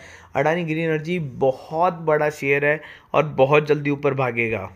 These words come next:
मैंने आपको already इसका एसएल वगैरह जो है पेड ग्रुप में ही मैंने उसको बता दिया है। आप अठारह सौ रुपये के एसएल के साथ में आप उसको होल्ड कर सकते हैं। आप, मैंने एटीजेएल के भी एसएल बताए हैं, मैंने अना-,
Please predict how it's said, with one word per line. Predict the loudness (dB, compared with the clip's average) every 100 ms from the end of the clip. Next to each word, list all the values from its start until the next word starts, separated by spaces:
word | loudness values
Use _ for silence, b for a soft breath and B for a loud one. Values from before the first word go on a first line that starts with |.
| _ -20 _ _ _ _ -8
मैंने | -2 -2
आपको | -2 0 2
already | 2 -2 -4
इसका | -4 -2 0
एसएल | 0 -2 -4 -2 -2
वगैरह | 0 0 0
जो | 2
है | 0
पेड | 0 -2 0
ग्रुप | -4 -2
में |
ही | -4
मैंने | -2 -4
उसको | -4 -4
बता | -4 -4 -4
दिया | -4 -4
है। | B B B B 2
आप | 2
अठारह | 4 2 2
सौ | 0
रुपये | -4 0 0
के | 2
एसएल | 0 0 -4
के | -4 -2
साथ | -2
में | -4 -6
आप | -6
उसको | -8 -8
होल्ड | -6 -8 -4
कर | -4
सकते | -4 -8 -4
हैं। | -4 -6 B B B 0
आप, | 2 2
मैंने | -2 -2 -4
एटीजेएल | -4 -4 -4 0 0 2
के | -2
भी | 0
एसएल | 0 0 -4
बताए | -4 -2 -2
हैं, | -2 -4
मैंने | -4 -4 -6
अना-, | -6 -8 -6 -6